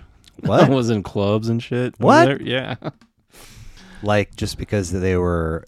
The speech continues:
Speaker 2: uh, you were aware of them, or because you were
Speaker 1: Just
Speaker 2: good enough to, like
Speaker 1: I just had nothing else to do.
Speaker 2: Okay,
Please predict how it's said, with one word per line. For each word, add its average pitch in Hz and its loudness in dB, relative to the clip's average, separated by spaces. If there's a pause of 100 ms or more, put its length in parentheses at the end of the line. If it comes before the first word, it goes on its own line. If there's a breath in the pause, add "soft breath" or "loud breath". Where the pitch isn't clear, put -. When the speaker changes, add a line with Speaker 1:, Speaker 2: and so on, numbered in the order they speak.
Speaker 2:
uh, 87 -14
you 101 -2
were 92 4
aware 82 2
of 127 -2
them, 147 0
or 82 -2
because 80 -4
you 92 -2
were 85 -2
Speaker 1:
Just 78 -8
Speaker 2:
good 98 0
enough 82 -4
to, 85 -4
like 78 -4 (160)
Speaker 1:
I - -14
just - -16
had - -14
nothing 85 -10
else 85 -8
to 90 -14
do. 82 -2
Speaker 2:
Okay, 92 -2